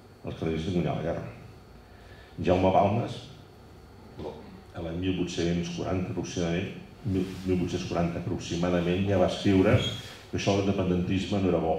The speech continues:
Bé, si, si era bo vol dir que hi havia gent que pensava que sí, perquè repliques una cosa que no existeix.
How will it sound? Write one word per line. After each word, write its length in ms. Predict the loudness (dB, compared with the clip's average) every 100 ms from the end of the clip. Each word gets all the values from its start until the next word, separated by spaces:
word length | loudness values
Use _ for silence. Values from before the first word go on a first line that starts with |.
| -2 -12 -18 -20 -20 -14
Bé, 100 | -10 -8 -10 -12
si, 140 | -10 -8 -6 -8 -8 -14 -18 -20 -8
si 120 | -2 0
era 80 | 0
bo 80 | 2
vol 100 | 2
dir 80 | 2
que 120 | 0
hi 80 | -2
havia 160 | -2 -4
gent 140 | -6
que 80 | -8
pensava 340 | -6 -4 -2
que 80 | -2
sí, 100 | -4 -4 -10 -16 -20 -20 -20 -20 -20 -20 -20 -20 -20 -18 -12
perquè 240 | -6 -4
repliques 380 | 0 0 0 0
una 80 | 2
cosa 220 | 2 2
que 60 | -2
no 80 | -2
existeix. 480 | -4 -2 -2 -2